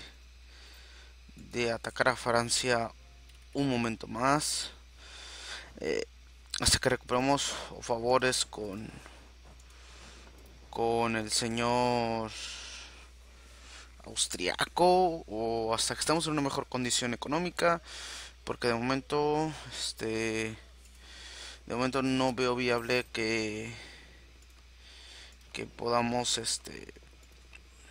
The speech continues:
atacarla. No tenemos suficientes efectivos, solo tenemos treinta y seis mil efectivos en funciones contra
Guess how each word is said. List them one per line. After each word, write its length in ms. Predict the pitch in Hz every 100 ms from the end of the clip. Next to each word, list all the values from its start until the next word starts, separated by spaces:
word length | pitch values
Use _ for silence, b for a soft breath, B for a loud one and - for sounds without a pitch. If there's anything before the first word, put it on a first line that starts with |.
| B B B B B B - B B B B B B B B - -
atacarla. 560 | 127 - 156 180 185 -
No 100 | 135
tenemos 300 | 131 139 139
suficientes 360 | 139 127 135 127
efectivos, 1160 | 123 117 - - 151 139 151 147 - - - B B B B B B B B
solo 220 | - 127
tenemos 600 | 127 127 127 123 - - -
treinta 280 | 110 113
y 80 | 110
seis 360 | 107 113 120 - 147
mil 240 | 160 170
efectivos 1040 | 131 131 - - 131 135 151 160 - - - - - B B B B B B
en 100 | 117
funciones 880 | 113 107 113 - 127 135 147 170 - - -
contra 580 | - 117 - - -